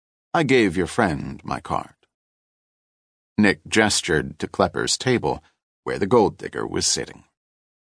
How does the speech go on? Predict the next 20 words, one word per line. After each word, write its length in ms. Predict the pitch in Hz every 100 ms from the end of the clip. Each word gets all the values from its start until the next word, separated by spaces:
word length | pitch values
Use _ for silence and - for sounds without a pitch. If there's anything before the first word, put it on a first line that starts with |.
| _ _ _ _ _ _ _
Klepper 340 | - 117 117 117
looked 300 | 117 - 120
over 240 | 117 104
at 100 | 95
the 80 | 95
woman 360 | 95 92 113
and 120 | 123 92
had 220 | 101 101
a 120 | 101 104
moment 320 | 120 127 120
of 160 | -
confusion 960 | - 101 - - 147 123 90 80 73 73
before 300 | - 104 104
he 140 | 101 110
fully 280 | - 127
realized 880 | 131 135 156 117 76 73 73 - -
what 200 | - -
he 160 | - 85
was 180 | 85 80
seeing. 500 | - 95 76 78